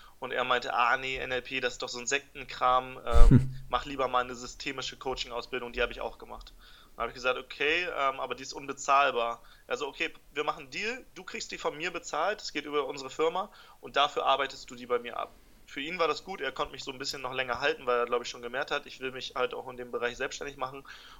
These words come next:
Speaker 1: und für mich war's gut, weil ich mir sie sonst nicht leisten hätte können, ich hätte dann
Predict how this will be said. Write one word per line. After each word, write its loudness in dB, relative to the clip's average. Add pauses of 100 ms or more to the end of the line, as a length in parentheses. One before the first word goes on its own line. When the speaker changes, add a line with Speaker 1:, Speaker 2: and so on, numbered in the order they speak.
(120)
Speaker 1:
und -4
für -10
mich -8
war's -4
gut, -10
weil 0
ich -10
mir -12
sie -12
sonst -10
nicht -16
leisten 0
hätte -10
können, -2
ich -10
hätte -8
dann -12